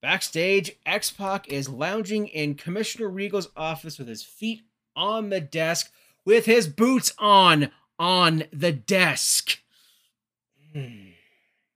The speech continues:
Man, the Canadian in me is just, your shoe feet are, like, on the table.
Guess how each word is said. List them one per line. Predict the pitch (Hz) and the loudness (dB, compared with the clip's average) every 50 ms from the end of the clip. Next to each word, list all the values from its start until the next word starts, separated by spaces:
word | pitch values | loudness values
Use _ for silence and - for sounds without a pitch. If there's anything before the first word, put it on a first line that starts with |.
| _ _ _ - _ _ _ _ _ _ _ _ _ _ _ _ | _ _ _ -20 _ _ _ _ _ _ _ _ _ _ _ _
Man, | 135 131 - | -18 -18 -18
the | 143 | -18
Canadian | 143 - - 160 180 214 240 226 208 185 160 156 | -16 -10 -8 -6 -6 -4 -6 -6 -6 -8 -8 -8
in | - 147 135 123 120 | -8 -8 -8 -8 -8
me | 120 127 131 | -8 -8 -8
is | 123 98 117 - - | -10 -12 -14 -16 -14
just, | - 135 127 127 - - _ _ _ _ _ _ _ _ _ _ _ _ _ 117 | -10 -10 -10 -10 -12 -16 _ _ _ _ _ _ _ _ _ _ _ _ _ -12
your | 123 131 127 123 123 123 120 120 117 117 117 | -8 -6 -4 -4 -4 -4 -6 -6 -6 -8 -8
shoe | 110 - - - - - - - 214 226 254 262 262 233 | -10 -10 -10 -10 -10 -8 -8 -6 -4 -4 -4 -4 -4 -6
feet | - - - 214 208 196 190 - _ - - - - - _ _ _ _ _ _ _ _ _ _ _ _ _ _ _ _ _ _ _ _ _ _ _ _ _ _ _ _ _ _ _ _ _ _ - | -8 -8 -6 -4 -4 -4 -6 -8 _ -10 -8 -8 -8 -10 _ _ _ _ _ _ _ _ _ _ _ _ _ _ _ _ _ _ _ _ _ _ _ _ _ _ _ _ _ _ _ _ _ _ -14
are, | 135 131 | -12 -8
like, | 123 139 135 - - | -8 -8 -8 -10 -12
on | - 131 131 135 | -12 -8 -8 -8
the | 127 123 | -8 -8
table. | - - 127 123 113 104 85 | -10 -10 -10 -10 -10 -12 -14